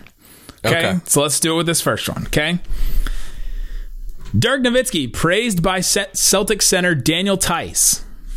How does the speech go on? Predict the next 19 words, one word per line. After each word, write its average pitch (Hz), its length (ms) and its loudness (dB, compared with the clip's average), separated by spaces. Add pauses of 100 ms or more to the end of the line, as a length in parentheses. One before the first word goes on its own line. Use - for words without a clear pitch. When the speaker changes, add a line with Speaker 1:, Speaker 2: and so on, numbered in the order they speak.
(1700)
Speaker 2:
Okay. 107 280 0 (220)
Speaker 1:
That's 123 200 2
the 165 60 2
first 165 280 0
one. 117 120 0
Number 151 200 2
one, 107 380 -2
Dirk 147 220 0
is 156 120 2
praised 156 340 0
by 127 140 0
Daniel 139 340 -2
Theis. 98 280 -2
Super 151 360 0
random, 117 360 2 (100)
but - 220 0 (100)
hey. - 220 -2 (920)
Number 214 220 2
two, 165 380 0